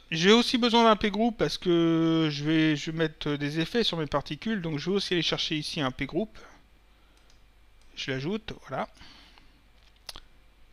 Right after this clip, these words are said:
Donc on obtient ça. Je vais forcément définir un groupe de particules pour mes particules, comme je l'ai déjà expliqué dans d'autres, euh, tutoriels. Donc ici, euh, je vais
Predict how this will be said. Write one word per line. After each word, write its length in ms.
Donc 120
on 120
obtient 300
ça. 300
Je 140
vais 340
forcément 480
définir 500
un 120
groupe 200
de 80
particules 560
pour 140
mes 100
particules, 760
comme 180
je 140
l'ai 80
déjà 280
expliqué 520
dans 180
d'autres, 340
euh, 200
tutoriels. 640
Donc 260
ici, 380
euh, 140
je 200
vais 300